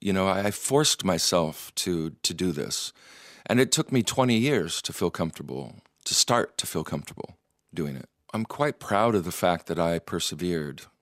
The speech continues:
knowing that there must be a way for me to face myself, and knowing that, you know, there must be a way for me to find my place in this world.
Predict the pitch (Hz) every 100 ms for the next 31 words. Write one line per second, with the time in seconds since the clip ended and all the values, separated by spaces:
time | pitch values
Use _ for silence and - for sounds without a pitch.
0 | _ - 101 104 107 92 87 82 87 85
1 | 90 95 - - 90 87 85 85 82 90
2 | 82 82 82 85 85 - 82 - 78 76
3 | - - - - - - - 101 104 107
4 | 107 101 90 - 95 87 78 85 95 107
5 | 107 - - 92 87 87 85 85 82 80
6 | 85 82 80 76 90 82 - 82 76 82
7 | 78 -